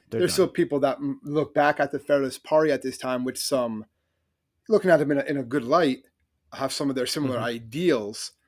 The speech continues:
Speaker 2: but they're,
Speaker 1: Mm-hmm.
Speaker 2: but it's mostly the majority of the government is gonna be that Democratic Republican government, yeah.
Speaker 1: That's just kinda what brings us to the election of eighteen twenty-four. You know, a few events are happening at this time, and while this era of supposed good feelings, and they said it was an era of good feelings also because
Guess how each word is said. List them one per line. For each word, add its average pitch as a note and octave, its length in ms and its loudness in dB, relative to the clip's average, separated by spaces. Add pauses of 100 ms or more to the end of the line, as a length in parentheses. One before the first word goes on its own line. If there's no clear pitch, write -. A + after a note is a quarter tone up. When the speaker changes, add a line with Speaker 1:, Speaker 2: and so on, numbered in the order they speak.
(160)
Speaker 2:
but B2+ 280 -4
they're, C3 360 0
Speaker 1:
Mm-hmm. A2+ 120 -12
Speaker 2:
but A#2+ 280 -2
it's C#3+ 180 -8
mostly C#3 580 2
the A#2 220 -4
majority C#3 420 0
of A#2+ 60 -2
the B2+ 60 -4
government B2 300 0
is A2 60 -12
gonna B2 180 -6
be C3 140 0
that B2 200 -6
Democratic A#2+ 480 -4
Republican G#2+ 460 -12
government, F#2+ 400 -18
yeah. - 420 -16
Speaker 1:
That's F#3+ 240 2
just - 140 -4
kinda G3+ 220 4
what D#3 140 4
brings D3 180 2
us C#3+ 120 -2
to D3+ 120 -4
the C#3 120 4
election C3+ 320 -2
of C3 40 -2
eighteen B2+ 220 -2
twenty-four. D3+ 760 0 (720)
You F3 80 4
know, D#3+ 60 6
a D#3+ 60 2
few A#3 220 0
events G3 280 6
are E3 60 2
happening C#3+ 300 4
at B2 60 2
this A#2+ 140 -4
time, C3 200 4
and C3+ 280 -2
while E3+ 380 4
this D3+ 280 -4
era F#3+ 320 6
of D3+ 100 0
supposed C#3 440 0
good C3 160 0
feelings, A#2 440 0
and C3 80 -2
they C#3 80 -2
said F3 240 0
it E3 40 2
was C#3+ 140 2
an C3+ 80 0
era C3 120 4
of B2 60 -2
good B2+ 120 -4
feelings B2 300 -4
also C#3 280 -2
because A#2 460 -4